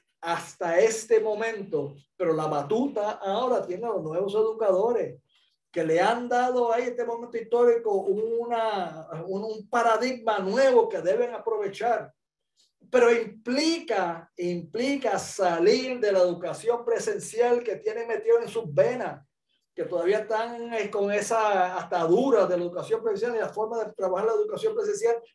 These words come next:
que ya no funciona más. Eh, el, el, los chats de inteligencia artificial ha roto en tanto,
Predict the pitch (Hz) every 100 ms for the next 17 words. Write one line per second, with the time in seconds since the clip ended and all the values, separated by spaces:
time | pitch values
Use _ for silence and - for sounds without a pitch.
0 | - 202 156 143 190 214 226 220 160 165
1 | 185 214 214 - 170 151 - 175 180 208
2 | 196 175 190 226 208 - _ _ _ _
3 | - - - 160 180 180 175 185 180 170
4 | 156 - 196 240 - 247 233 240 220 214
5 | 233 233 208 240 208 202 196 175 175 220
6 | 254 247 240 233 214 180 165 143 - 226
7 | 247 254 196 165 147 -